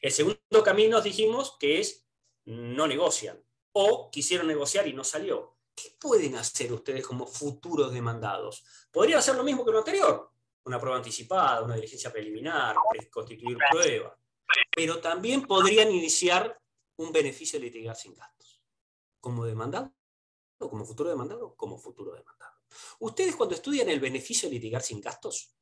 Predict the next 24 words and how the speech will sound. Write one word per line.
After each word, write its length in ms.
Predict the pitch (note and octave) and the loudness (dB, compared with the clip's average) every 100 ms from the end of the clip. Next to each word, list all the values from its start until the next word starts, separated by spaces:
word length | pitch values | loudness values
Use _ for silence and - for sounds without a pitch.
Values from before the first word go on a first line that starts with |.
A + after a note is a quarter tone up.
| _ _ | _ _
generalmente 420 | _ G3+ A3 C4 G#3 | _ -2 -2 0 0
lo 80 | |
estudian 460 | D#3+ G#3 A3 A3 G#3+ | 0 -2 2 2 2
desde 140 | D#3 | 0
el 80 | C#3 | -4
punto 260 | F3+ F#3 D3+ | -6 -4 -2
de 60 | |
vista 160 | D3 D#3 | -2 -4
de 60 | B2+ | -6
la 100 | - | -6
parte 220 | C3 A#2 | -6 -8
actora, 460 | A2+ D#3+ A2 A2+ - | 0 2 2 -2 -4
y 100 | C#3 | -4
cuando 240 | D3+ D3+ | -2 2
leen 160 | A3 B3 | 2 4
el 120 | F#3 | 0
artículo, 580 | D3 G3 D#3+ C3+ A2+ - - _ _ _ _ | 0 -4 0 2 2 -2 -16 _ _ _ _
eh, 800 | - A#2 A2+ A2 A2 G#2+ G#2+ G#2+ A#2 | -2 2 4 2 0 -2 -2 -4 -4
setenta 480 | - A#2 A#2+ A#2 | -6 -6 -8 -4
y 80 | C3+ | 0
ocho, 500 | F3 F3+ E3 C3+ A#2+ | 2 4 4 2 -4
setenta 400 | A2+ A#2+ A#2+ A#2+ | -10 -10 -12 -10
y 60 | C#3+ | -4
nueve, 640 | F#3+ F#3 D3+ C#3 E3 - | -2 0 2 2 0 -4